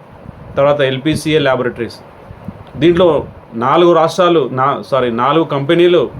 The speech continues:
ఫార్మా కంపెనీలు ఉన్నాయి. ఫ్యూచర్ గేమింగ్ పక్కన పెడితే, ఫ్యూచర్ గేమింగ్ టాప్లో ఉంది ఎలక్ట్రో బాండ్స్ ఖరీదు చేయడంలో.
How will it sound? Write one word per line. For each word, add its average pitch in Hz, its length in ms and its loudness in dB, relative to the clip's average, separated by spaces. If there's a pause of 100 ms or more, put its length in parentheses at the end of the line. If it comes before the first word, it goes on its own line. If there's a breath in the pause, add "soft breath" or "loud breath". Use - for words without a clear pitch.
(400)
ఫార్మా 143 320 -2
కంపెనీలు 143 440 -2
ఉన్నాయి. 107 220 -6 (340)
ఫ్యూచర్ 147 240 0
గేమింగ్ 143 460 -2
పక్కన 127 280 -2
పెడితే, 104 320 -6 (720)
ఫ్యూచర్ 139 260 0
గేమింగ్ 156 300 0
టాప్లో 135 360 -2
ఉంది 143 380 -4
ఎలక్ట్రో 151 300 -2
బాండ్స్ 135 260 -2
ఖరీదు 127 260 -4
చేయడంలో. 127 420 -2